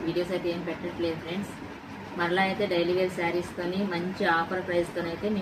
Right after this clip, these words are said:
ముందుకు శారీస్ తీసుకొచ్చాను. అవేంటో చూద్దాము. త్రీ శారీస్ only థౌజండ్ ఫిఫ్టీలో అయితే ఆఫర్ ఇద్దాం అనుకుంటున్నాను ఫ్రెండ్స్.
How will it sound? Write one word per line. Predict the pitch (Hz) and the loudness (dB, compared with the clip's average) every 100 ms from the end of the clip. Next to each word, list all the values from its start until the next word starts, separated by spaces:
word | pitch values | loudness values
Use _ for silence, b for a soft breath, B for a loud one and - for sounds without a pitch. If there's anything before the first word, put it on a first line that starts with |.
| 175 | -2
ముందుకు | 170 175 175 | -4 -2 -2
శారీస్ | 165 170 - | 0 -2 -2
తీసుకొచ్చాను. | 175 - 165 - 165 160 214 294 - - - - - - - - - - - 185 | -4 -4 -8 -8 -8 -4 -4 -4 -6 -10 -12 -12 -12 -12 -12 -12 -12 -12 -6 -2
అవేంటో | 180 190 208 220 196 | 2 4 4 4 0
చూద్దాము. | 185 185 180 233 349 - - - - - - - | 0 2 2 0 -2 -6 -10 -12 -12 -12 -10 0
త్రీ | 196 214 214 | 4 6 6
శారీస్ | 208 190 202 233 277 302 - 190 185 | 6 6 6 4 2 0 0 0 4
only | 208 233 269 - | 6 6 4 6
థౌజండ్ | 185 185 208 214 | 6 6 4 4
ఫిఫ్టీలో | 202 208 202 196 | 2 2 2 4
అయితే | 208 170 | 4 4
ఆఫర్ | 175 190 185 | 2 0 0
ఇద్దాం | 185 180 | 0 0
అనుకుంటున్నాను | 175 175 170 170 160 | 0 -2 -2 -2 -4
ఫ్రెండ్స్. | 175 240 | -2 -2